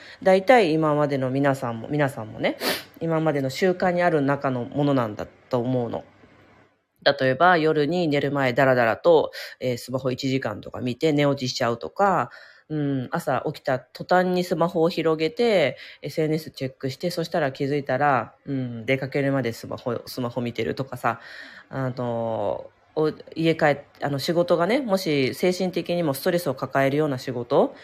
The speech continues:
あの、痛くない場所にいるとしたら、非常にこう、アフターファイブというかさ、仕事終わった後にストレスを抱えて、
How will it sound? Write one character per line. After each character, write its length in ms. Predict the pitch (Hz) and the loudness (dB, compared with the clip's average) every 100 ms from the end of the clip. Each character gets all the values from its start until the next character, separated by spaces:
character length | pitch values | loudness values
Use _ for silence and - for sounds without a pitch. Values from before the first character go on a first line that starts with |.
| - - - | -20 -10 -4
あ 80 | 139 | -2
の、 120 | 131 | 0
痛 180 | 139 185 | 0 0
く 120 | 139 | 0
な 120 | 170 | 0
い 60 | 143 | 0
場 120 | 135 | -2
所 100 | 139 | -2
に 100 | 127 | -2
い 20 | |
る 120 | 120 | -4
と 100 | 135 | -6
し 60 | - | -2
た 100 | 131 | 0
ら、 140 | 127 | 0
非 180 | - 165 | 0 0
常 160 | 180 180 | 2 2
に 140 | 175 | 2
こ 220 | 175 160 | 2 2
う、 20 | |
ア 40 | 175 | 2
フ 100 | - | 2
タ 140 | 170 | 2
ー 20 | 170 | 4
フ 60 | |
ァ 100 | 170 | 4
イ 40 | 151 | 2
ブ 120 | 143 | -2
と 100 | 117 | -4
い 60 | 110 | -4
う 60 | |
か 100 | - | -6
さ、 220 | 120 107 - - - | -4 -4 -4 -18 -10
仕 120 | 131 | -2
事 240 | 160 160 | 0 4
終 120 | 156 | 4
わ 60 | 151 | 4
っ 20 | |
た 120 | 156 | 0
後 240 | 151 143 123 | 0 0 -2
に 220 | 123 120 | -4 -8
ス 80 | - | 0
ト 100 | 175 | 0
レ 60 | |
ス 100 | 170 | 2
を 80 | 127 | -2
抱 320 | - 127 123 | -4 -6 -4
え 40 | 120 | -4
て、 280 | 123 120 | -4 -6